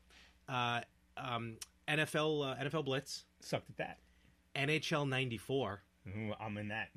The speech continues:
Speaker 1: Uh,
Speaker 2: <laughs>
Speaker 1: W W F No Mercy.
Speaker 2: That's all you.
Speaker 1: <laughs> And they may be throwing in Super Smash Brothers Melee. Um,
Speaker 2: Isn't it Melee?
Speaker 1: I don't know, I've always said Melee. But also, I wanna s-,
Speaker 2: M E L E E?
Speaker 1: M E L E E.
Speaker 2: Say Sega.
Speaker 1: Sega.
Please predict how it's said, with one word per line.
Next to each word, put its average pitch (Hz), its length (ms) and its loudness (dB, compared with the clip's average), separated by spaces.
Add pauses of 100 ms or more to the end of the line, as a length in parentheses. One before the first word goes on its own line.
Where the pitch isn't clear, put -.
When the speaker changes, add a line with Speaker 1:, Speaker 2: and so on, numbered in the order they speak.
(400)
Speaker 1:
Uh, 110 320 4 (180)
Speaker 2:
<laughs> 117 100 -6
Speaker 1:
W 156 220 6
W 156 260 4
F 143 160 0
No 139 120 2
Mercy. 127 460 0
Speaker 2:
That's 92 200 -10
all 98 160 -4
you. 101 200 -6 (200)
Speaker 1:
<laughs> 151 80 2 (440)
And 135 380 4
they 131 300 2
may 131 840 2 (140)
be 123 140 0
throwing 120 380 0
in 113 100 -2
Super - 220 -6
Smash 113 260 -4
Brothers 98 240 -8
Melee. 101 340 -10 (680)
Um, 95 460 -8 (140)
Speaker 2:
Isn't 160 160 -2
it - 60 -8
Melee? 127 460 -4 (1000)
Speaker 1:
I 180 40 -10
don't 226 80 -8
know, 233 180 -4
I've 196 140 -4
always 208 160 -2
said 151 120 -6
Melee. 110 340 -6 (420)
But 147 100 4
also, 156 280 8
I 151 80 6
wanna 143 180 2
s-, 131 100 0
Speaker 2:
M 139 40 -2
E - 20 -2
L - 0 -
E 147 100 -4
E? 170 200 -6 (200)
Speaker 1:
M 151 220 -2
E 147 180 -4
L 127 180 -4
E 123 40 -8
E. 110 300 -10
Speaker 2:
Say - 180 -6
Sega. 120 380 -4 (560)
Speaker 1:
Sega. 127 260 -2